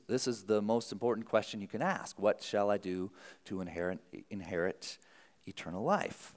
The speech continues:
Uh, but this is not a genuine question, is it? He says he's trying to test Jesus. And so Jesus responds to this test, like he often does, with a question of his own. Verse twenty-six, he said to him, "What is written in the law?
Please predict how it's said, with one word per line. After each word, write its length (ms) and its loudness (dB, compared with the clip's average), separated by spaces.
Uh, 240 0
but 260 8
this 180 10
is 200 6
not 600 8
a 180 10
genuine 480 10
question, 520 4
is 180 6
it? 240 0
He 80 -4
says 240 4
he's 100 -2
trying 240 4
to 80 4
test 840 8
Jesus. 920 -6
And 100 -2
so 400 4
Jesus 360 0
responds 560 8
to 80 0
this 160 4
test, 380 4
like 200 6
he 120 2
often 320 8
does, 340 6
with 140 4
a 60 2
question 600 4
of 140 8
his 140 6
own. 240 8
Verse 160 4
twenty-six, 440 2
he 80 0
said 280 6
to 60 6
him, 460 0
"What 260 12
is 200 6
written 340 10
in 100 8
the 100 12
law? 560 12